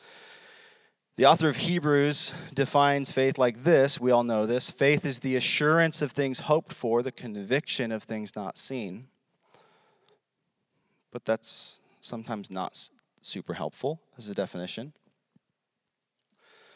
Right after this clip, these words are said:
The Greek word for faith is this word pistis, and it carries much more than just a mental agreement. It's more than just, like, a,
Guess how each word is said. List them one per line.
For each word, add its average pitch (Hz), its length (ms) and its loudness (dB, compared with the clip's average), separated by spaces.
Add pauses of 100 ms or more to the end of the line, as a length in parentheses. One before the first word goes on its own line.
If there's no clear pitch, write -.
(880)
The 139 100 0
Greek 196 380 0
word 135 380 2 (1200)
for 131 180 0
faith - 560 -4 (440)
is - 140 -8
this 110 180 -4
word 123 280 0 (380)
pistis, - 720 -2 (1000)
and 147 140 4
it 156 120 2
carries 196 540 4
much 160 400 4
more 160 280 4
than 127 180 2
just 131 240 0
a 120 60 2
mental 131 560 0
agreement. 110 600 -4 (240)
It's - 160 -12
more 151 360 8
than 143 200 2
just, 131 320 2
like, 123 220 4
a, 107 360 2